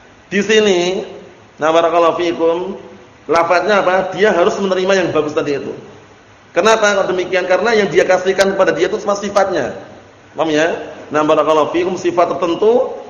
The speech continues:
nah, barakallahu fikum, dan tidak memberikan datnya, gitu loh.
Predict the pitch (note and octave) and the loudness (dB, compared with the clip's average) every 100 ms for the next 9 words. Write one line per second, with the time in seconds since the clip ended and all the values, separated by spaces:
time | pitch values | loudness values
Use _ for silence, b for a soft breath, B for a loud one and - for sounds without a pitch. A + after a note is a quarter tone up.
0 | - D#3+ E3 E3 D#3+ E3 D#3 G3 G3 E3 | -4 -2 2 2 2 2 2 0 2 0
1 | D#3+ E3+ D#3+ D#3+ F#3 F#3 E3+ D#3+ F3 E3+ | 0 -4 -4 -2 -2 0 0 0 0 -2
2 | E3 D#3+ B2 | 0 -2 -4